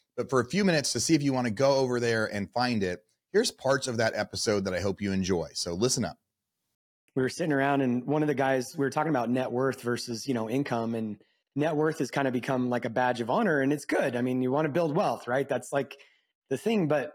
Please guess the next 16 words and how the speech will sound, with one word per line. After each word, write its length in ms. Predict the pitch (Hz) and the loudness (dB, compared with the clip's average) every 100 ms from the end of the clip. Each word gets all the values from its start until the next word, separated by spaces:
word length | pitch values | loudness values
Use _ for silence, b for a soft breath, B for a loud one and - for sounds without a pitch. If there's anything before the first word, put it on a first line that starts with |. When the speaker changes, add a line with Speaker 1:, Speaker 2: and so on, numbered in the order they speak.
| - | -6
Speaker 2:
somebody 320 | - 226 254 | -2 0 2
made 140 | 190 | 0
the 60 | 151 | -2
comment, 380 | - 160 165 131 | 0 0 0 0
they 100 | 123 | -2
said, 220 | - 127 | -2 -4
"You 80 | 127 | -4
can't 320 | - 170 175 165 | -2 -2 -2 -4
eat 200 | 165 147 | -4 0
your 120 | 135 | 0
net 240 | 127 123 | 0 -2
worth." 420 | 117 101 - - _ _ _ _ _ _ _ _ _ _ _ _ _ _ _ _ _ | -4 -6 -10 -20 _ _ _ _ _ _ _ _ _ _ _ _ _ _ _ _ _
And 160 | 160 180 | 0 4
I 80 | 190 | 2
was 160 | 190 | 2
like, 460 | 151 240 - - | 0 -2 -6 -12